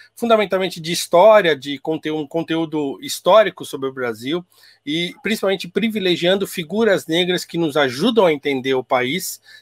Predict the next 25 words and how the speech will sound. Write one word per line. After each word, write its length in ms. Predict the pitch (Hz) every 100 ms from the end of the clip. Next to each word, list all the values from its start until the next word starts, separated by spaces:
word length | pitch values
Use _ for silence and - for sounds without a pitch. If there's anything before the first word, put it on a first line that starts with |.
| -
e 120 | 139
que 100 | 180
nos 220 | 170 143
ajudam 520 | 156 131 190 196 196
a 200 | 180 180 180
encontrar 500 | 180 180 160 180 190
uma 120 | 170
perspectiva 1040 | - 202 - 180 - - 170 175 190 185 _ _ - _
de 180 | 123 175
melhora 640 | 175 156 139 147 156 156 - _ -
para 420 | 147 147 143 143
a 100 | 143
nossa 300 | 135 135 151
condição 480 | 156 147 131 - 151
e 80 | 151
para 180 | 151 143
a 40 |
condição 520 | 156 139 - 139 147 - _ _ _
da 180 | 123 127
sociedade 960 | - 143 - 117 120 131 135 123 127 117
como 220 | 143 151
um 80 | 135
todo, 360 | - 113 92 92
né? 140 | 104
Então, 320 | - 151 165